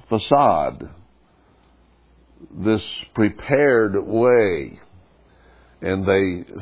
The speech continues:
think, they smile, they react in the way that they want to project so that you think well of them.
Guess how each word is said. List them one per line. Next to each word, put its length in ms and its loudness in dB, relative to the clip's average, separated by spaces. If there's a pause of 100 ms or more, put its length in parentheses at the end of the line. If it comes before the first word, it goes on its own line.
think, 400 0
they 180 2
smile, 680 0
they 120 2
react 760 2 (1120)
in 160 0
the 100 6
way 720 2 (260)
that 220 -2
they 500 2
want 580 -2
to 100 0
project 1000 -2 (600)
so 160 4
that 120 -2
you 200 -4
think 280 -2
well 280 0
of 200 -4
them. 280 -16